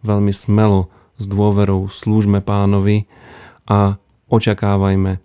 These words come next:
tú blahoslavenú nádej, lebo Pán sa vráti a všetko na tomto svete jedného dňa bude napravené a dejiny sa skončia úžasným happy endom, oveľa krajším, ako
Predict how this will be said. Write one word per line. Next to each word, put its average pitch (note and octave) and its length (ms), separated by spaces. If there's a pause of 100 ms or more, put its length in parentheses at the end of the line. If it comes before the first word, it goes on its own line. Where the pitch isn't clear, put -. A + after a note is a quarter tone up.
(160)
tú A2+ 100
blahoslavenú G2 720
nádej, F#2+ 580 (240)
lebo F#2+ 380 (240)
Pán A2 260
sa A2 140
vráti G#2 560 (180)
a G2+ 80
všetko A2 460
na G2+ 100
tomto G2 300
svete G2+ 500 (320)
jedného G2+ 460
dňa G2 580
bude G2+ 240
napravené G#2 720 (320)
a - 140
dejiny G#2 340
sa G2 160
skončia G2 640 (100)
úžasným G#2 480
happy G2+ 240
endom, F#2+ 480 (320)
oveľa G#2 320
krajším, G2+ 720 (640)
ako G2 600